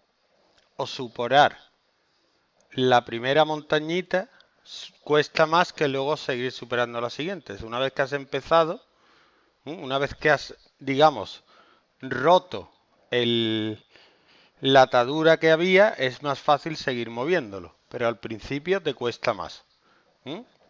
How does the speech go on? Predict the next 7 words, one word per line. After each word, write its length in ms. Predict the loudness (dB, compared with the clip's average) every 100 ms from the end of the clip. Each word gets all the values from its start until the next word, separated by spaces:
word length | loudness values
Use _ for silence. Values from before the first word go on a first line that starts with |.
| _ _ -16 -12
Entonces, 680 | -8 -4 -4 -4 -10 -10 -18 _ _ _ _ _ _ _ _ _ _ _ _ _ _ _
tiene 260 | -4 0 2
que 80 | 4
haber 320 | 4 2 -2 -8
una 240 | -2 -2
fuerza 500 | 0 0 0 0 0
mínima 560 | 0 -4 -4 -4 -4